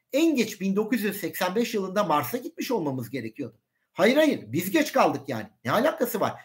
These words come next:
Bak Star-, e, Starship'e, yani yıldız gemisine SpaceX'in geliştirdiği Elon Musk'ı görmüyor musun? Adam sigara ya-, yakar gibi roket patlatıyor. Yerde, havada, gökte,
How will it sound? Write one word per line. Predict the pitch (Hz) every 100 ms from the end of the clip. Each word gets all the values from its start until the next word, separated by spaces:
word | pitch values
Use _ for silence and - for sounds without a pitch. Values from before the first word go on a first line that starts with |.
| _ -
Bak | 196 226
Star-, | - - 240 233 - - - -
e, | 185 180 175 170
Starship'e, | - 214 196 214 208 214 -
yani | 165 170 165 147 - -
yıldız | 160 170 180
gemisine | 208 175 165 196
SpaceX'in | - - 170 175 180 196 165
geliştirdiği | 160 160 - 160 196 196 _ _ _ _ -
Elon | 180 202
Musk'ı | 208 202 247
görmüyor | 202 277 427 359
musun? | - 180 - - -
Adam | 175 220 240
sigara | - 190 247 247
ya-, | 220 -
yakar | 180 175 - 285
gibi | 277 240 247
roket | 202 254 277
patlatıyor. | 208 202 143 - 117 - _
Yerde, | 135 180 156 156
havada, | 156 160 147
gökte, | 143 156 151 156 135 127